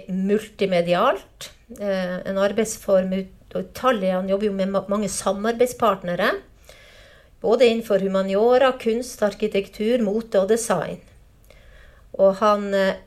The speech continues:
utfordrer da til stadighet veldig segmenterte samfunnsnormer og stereotypier rundt forestillingen om kjønn og identitet. Han jobber jo ofte med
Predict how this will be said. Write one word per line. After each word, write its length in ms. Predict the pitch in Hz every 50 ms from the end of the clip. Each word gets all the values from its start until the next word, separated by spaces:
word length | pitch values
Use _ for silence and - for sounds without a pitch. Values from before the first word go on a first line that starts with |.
| - - -
utfordrer 960 | 233 226 233 247 247 - - - - 240 208 196 165 165 165 160 170 156 170 175
da 200 | 185 175 165 - -
til 120 | - 190
stadighet 1040 | - - - - - 220 220 220 226 233 226 196 208 196 175 190 180 180 156 151 -
veldig 420 | - 175 185 185 175 180 - - -
segmenterte 720 | - - 202 196 196 196 190 190 - 190 185 185 - 170
samfunnsnormer 840 | 170 - 175 175 180 - 190 185 - - 170 160 160 156 160 160 - - -
og 160 | - 247 269
stereotypier 960 | 262 262 - 196 190 180 175 - 202 190 190 - 170 165 - - - - - _ - - - - - - -
rundt 300 | 202 226 359 302 208 -
forestillingen 840 | - - 202 208 208 202 202 - - 185 175 165 156 160 160 170 170
om 140 | 175 180 170
kjønn 380 | 170 - - 175 156 - - - - -
og 140 | - 185 175
identitet. 840 | 165 170 160 165 - 170 160 - - - - - - - - - - - - - - - _ - - - - - - - - - - - - - - - - - - - - - - - - - -
Han 240 | 220 220 226 226 226
jobber 300 | 233 240 254 240 233 220
jo 140 | 214 214
ofte 240 | 220 220 - - 220
med 180 | 208 202 196